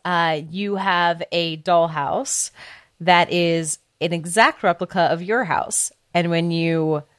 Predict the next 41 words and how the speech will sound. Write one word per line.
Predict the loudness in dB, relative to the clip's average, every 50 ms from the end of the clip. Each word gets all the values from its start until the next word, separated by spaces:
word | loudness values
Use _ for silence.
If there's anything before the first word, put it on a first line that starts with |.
| _ _ _ _ _ 2
uh, | 2 2 2 2
take | -2 -2 0 0 0 0 -4 0 2
objects, | 4 4 4 4 2 4 4 4 2 0 -2 -2 -2 -2 -2 -6 _ _ _ _ _ _ _ _ _ _ _ _ _ _ _ _ -2
you | -2 -2
know, | -2
put | -2 -2 2 4 4
objects | 4 4 4 0 -4 -2
into | -2 -2 -2 0 -2 -2 -2
the | -2 0
dollhouse, | 0 0 0 0 0 0 0 0 -2 -4 -4
they | -4 -6
become | -6 -6 -8 -4 -2 -2 0 0 -2
real | -4 -4 -2 0 2 2 2 2 2 2
at | 0 0 0 -2 -4
full | -6 -4 -4 -4
scale | -4 -2 0 2 2 2 2 0
in | 0
your | -2 -4 -4
house. | -4 -4 -4 -4 -6 -6 -4
And | -4
when | -4 -4
you | 0
take | 0 0 0 0 0
objects | 0 0 0 0 -2 -4 -2 0
out | 0 2 2 2 0
or | -2 -4 -4
move | -2 -2 -2 -2 -2 0
them, | 0 2 2 0 -2 -4 -8 -12 -18 -20 -4 _
they | 2 2
move | 4 2 0 0 0 2
around | 2 2 0 -2
the | -6 -6 -4 -2
house. | -2 -2 -2 -4 -6 -6 -6
So, | -6 -2 0 2 4 4 4 4 2 0 -2 -8 -18 -20 -20 -20 _ _ 2
uh, | 2 2 2
for | 2 0 -2 -2
example, | -2 -2 0 2 2 2 2 2 0 0 2 0 0 0
if | -2 -2 -4 -4 -8 -8
you | -4 -4 -2 -2 -2 -2 -4
were | -4 -2 0 2 2 2 0 0
to, | -2 -6 -4 -2 0 0 0 0 0 0 -2 -4 -6